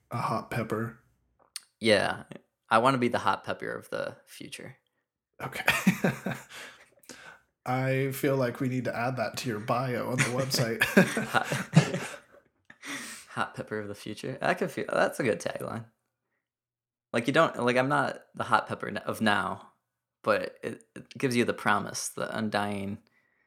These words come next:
Speaker 2: hope that I will be the hot pepper.
Speaker 1: Just something to strive for.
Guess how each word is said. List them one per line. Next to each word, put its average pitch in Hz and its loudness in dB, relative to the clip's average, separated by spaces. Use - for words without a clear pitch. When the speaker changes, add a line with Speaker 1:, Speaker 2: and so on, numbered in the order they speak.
Speaker 2:
hope 107 -2
that - -2
I 98 2
will 101 0
be 95 -6
the - -10
hot - -6
pepper. - -12
Speaker 1:
Just - -2
something 123 0
to 123 -2
strive 120 0
for. 120 0